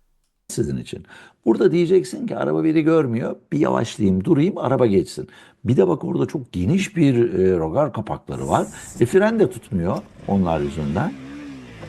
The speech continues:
Küt diye arabaya vuruyorsun. Arkadaşlar, görünmüyoruz.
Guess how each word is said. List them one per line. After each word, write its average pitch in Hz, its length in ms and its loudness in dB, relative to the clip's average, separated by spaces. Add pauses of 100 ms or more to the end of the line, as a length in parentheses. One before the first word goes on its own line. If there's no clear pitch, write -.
Küt - 280 -2
diye 113 140 4
arabaya 117 340 0
vuruyorsun. 143 500 -2 (180)
Arkadaşlar, 90 840 -2 (480)
görünmüyoruz. 95 1080 0